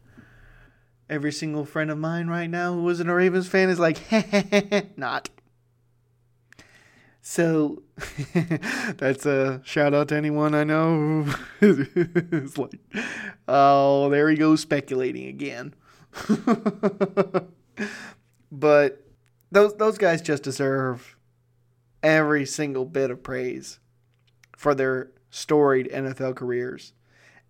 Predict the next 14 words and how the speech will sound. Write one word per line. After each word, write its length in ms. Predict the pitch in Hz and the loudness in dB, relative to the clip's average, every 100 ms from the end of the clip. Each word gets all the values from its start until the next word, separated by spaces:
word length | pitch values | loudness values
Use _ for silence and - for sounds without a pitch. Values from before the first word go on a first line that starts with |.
| 139 | -4
And 440 | 139 135 131 - | -2 0 -2 -6
no 320 | - 143 143 143 | -8 0 2 2
doubt 500 | 139 131 120 120 - _ _ - | 2 2 2 -2 -8 _ _ -4
they 120 | 131 | -2
are 80 | 131 | 0
going 260 | 135 131 | -2 -2
into 300 | 123 127 131 | -6 -8 -10
the 140 | 127 127 | -6 -4
N 100 | 123 | -4
F 140 | 123 | -4
L 140 | 123 | -4
Hall 200 | 123 123 | -2 -4
of 80 | 127 | -4
Fame 340 | 127 123 123 | -6 -8 -8